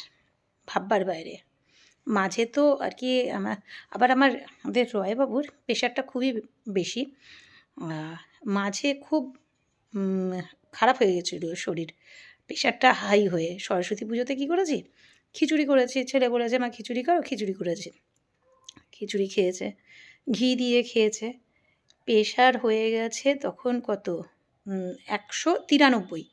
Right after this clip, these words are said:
সঙ্গে সঙ্গে হসপিটাল নেব, ছেলে জিমে গেছে, ফোন করেছি ছেলেকে, ছেলে আসলো। আহ, তার মধ্যে আর কি প্রেশারে ওষুধ টষুধ দেওয়াতে ঘণ্টাখানিক পর দেখি প্রেশারটা নেমে গেছে। আমি বলেছি, "আর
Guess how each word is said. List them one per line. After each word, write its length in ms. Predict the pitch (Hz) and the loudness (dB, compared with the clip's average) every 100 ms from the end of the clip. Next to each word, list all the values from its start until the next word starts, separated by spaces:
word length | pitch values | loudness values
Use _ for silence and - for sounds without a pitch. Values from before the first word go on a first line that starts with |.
| _ _ _ _ _ - | _ _ _ _ _ -14
সঙ্গে 440 | - 262 254 269 | -2 2 4 4
সঙ্গে 320 | 269 269 262 247 | 2 2 2 2
হসপিটাল 500 | 196 - 226 226 214 | 0 -2 -2 0 0
নেব, 240 | 208 233 | 0 -2
ছেলে 260 | 233 202 208 | -2 -2 -2
জিমে 280 | 208 208 | 0 0
গেছে, 300 | 208 202 233 | -2 -2 -4
ফোন 260 | 220 208 196 | -4 -4 -2
করেছি 480 | 208 208 202 226 240 | 0 0 0 -6 -6
ছেলেকে, 480 | - 202 202 226 226 | -4 -4 -2 -2 -2
ছেলে 300 | 202 202 196 | -2 -2 0
আসলো। 520 | 190 - 208 233 254 _ - - - _ _ _ | -2 -2 -2 -2 -4 _ -20 -20 -20 _ _ _
আহ, 580 | 208 185 175 180 185 180 | 0 2 2 0 -2 2
তার 200 | - 208 | 4 4
মধ্যে 420 | 208 196 - 233 | 0 -6 0 0
আর 60 | 208 | 2
কি 140 | 226 | -4
প্রেশারে 360 | 208 185 226 226 | -2 -2 2 2
ওষুধ 280 | 202 233 220 | 2 -2 -4
টষুধ 300 | 226 233 214 - 208 | -4 -4 -6 -6 -4
দেওয়াতে 480 | 190 190 196 240 349 359 _ _ _ - | -2 0 -2 0 0 0 _ _ _ -10
ঘণ্টাখানিক 640 | 208 208 202 214 233 220 - | -2 -2 0 0 0 -4 0
পর 200 | 277 330 - _ | 2 2 -4 _
দেখি 220 | 190 185 196 | -10 -4 -4
প্রেশারটা 480 | 180 185 175 269 | -4 -6 -4 -2
নেমে 260 | 233 160 156 | -2 -4 -10
গেছে। 340 | 156 - - - _ - _ | -12 -12 -12 -16 _ -20 _
আমি 220 | - 185 | -8 -4
বলেছি, 400 | 190 196 208 277 - | -2 -2 -2 -6 0
"আর 360 | 226 254 302 | 6 6 6